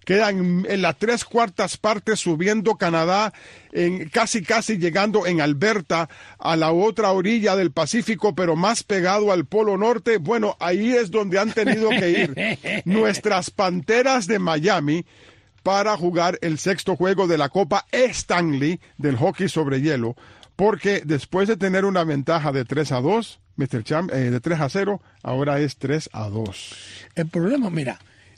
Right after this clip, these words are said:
Speaker 2: este juego ellos lo pierden en el juego anterior.
Speaker 1: Sí, sí, yo también pienso eso.
Speaker 2: Cuando tú siempre juegas tu juego hasta que tú,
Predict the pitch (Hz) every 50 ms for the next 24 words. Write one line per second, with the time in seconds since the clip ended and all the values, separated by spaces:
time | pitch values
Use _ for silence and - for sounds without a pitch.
0 | _ - 208 202 - 226 185 156 220 220 214 208 214 202 190 180 160 - 240 233
1 | 214 180 160 147 - _ _ _ _ _ _ _ _ - 165 156 160 156 139 131
2 | 156 165 165 165 151 131 143 131 123 107 - - - 156 151 160 180 170 - -
3 | 143 151 147 143 139 165 165 160 156 139 139 127 120 - - 190 196 190 196 202
4 | 208 208 202 202 196 180 196 175 170 170 165 151 - - - - _ - - -
5 | - - 254 247 - - 269 254 214 226 220 175 147 202 240 226 214 175 - -
6 | 180 143 127 196 220 220 226 220 - _ - - 131 131 - - 143 131 131 143
7 | 131 117 - - - 208 226 240 233